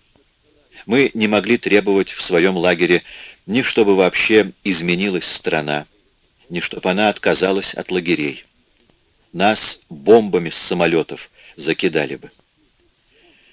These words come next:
Естественно, было бы нам потребовать, чтобы пересмотрели наши дела,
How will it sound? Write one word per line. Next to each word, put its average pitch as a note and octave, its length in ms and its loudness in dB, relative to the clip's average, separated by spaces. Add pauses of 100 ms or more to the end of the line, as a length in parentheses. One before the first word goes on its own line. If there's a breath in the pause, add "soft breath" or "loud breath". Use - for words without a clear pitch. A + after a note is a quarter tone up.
(640 soft breath)
Естественно, F3 800 4
было E3+ 240 6
бы D3 120 6
нам D3+ 220 2
потребовать, D#3 640 2
чтобы A#2+ 340 -2
пересмотрели A#2+ 720 0
наши C3+ 320 -2
дела, C#3+ 400 2